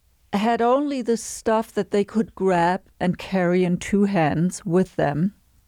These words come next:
But then, during the four-day trip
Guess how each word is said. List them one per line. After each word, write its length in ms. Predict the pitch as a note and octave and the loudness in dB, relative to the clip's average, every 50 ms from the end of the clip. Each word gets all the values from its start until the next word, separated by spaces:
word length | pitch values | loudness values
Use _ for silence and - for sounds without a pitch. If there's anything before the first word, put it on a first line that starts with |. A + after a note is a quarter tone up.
| _ _ _ _ _ _ _ _ _ _ _ _ - _ _ | _ _ _ _ _ _ _ _ _ _ _ _ -20 _ _
But 200 | G3 F#3 - - | -2 -2 0 0
then, 420 | F#3+ F#3+ G3+ G#3 G#3 A3 A3 - - - - - - - - _ _ _ | 2 2 2 2 2 0 0 -2 -8 -18 -20 -20 -20 -20 -20 _ _ _
during 460 | - G#3 A3 A3+ A3+ A3+ A3+ A3 A3 | -2 0 2 2 2 2 0 -2 -4
the 160 | G3 - F#3+ F3+ | -4 -6 -6 -8
four-day 920 | - - - - A3 G#3+ A3+ A#3+ B3 A3+ - A3 G#3+ G#3 G3+ G3+ G#3 G#3 | -8 -14 -10 -4 0 0 2 2 0 -2 -2 -2 0 0 2 2 0 0
trip 680 | G#3 - - - - - - G#3 F#3 E3 D#3+ - _ | -2 -6 -14 -16 -10 -2 0 0 2 0 0 -4 _